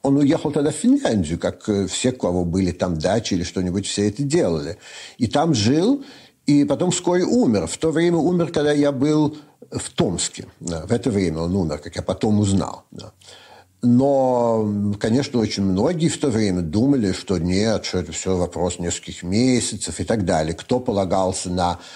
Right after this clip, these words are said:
разные белые движения, на успех их в гражданской войне, кто на то, что рухнет из-за голода и разрухи и так далее.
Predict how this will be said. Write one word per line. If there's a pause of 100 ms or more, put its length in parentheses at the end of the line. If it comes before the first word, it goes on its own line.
(120)
разные
белые
движения,
на
успех
их
в
гражданской
войне,
кто
на
то,
что
рухнет
из-за
голода
и
разрухи
и
так
далее.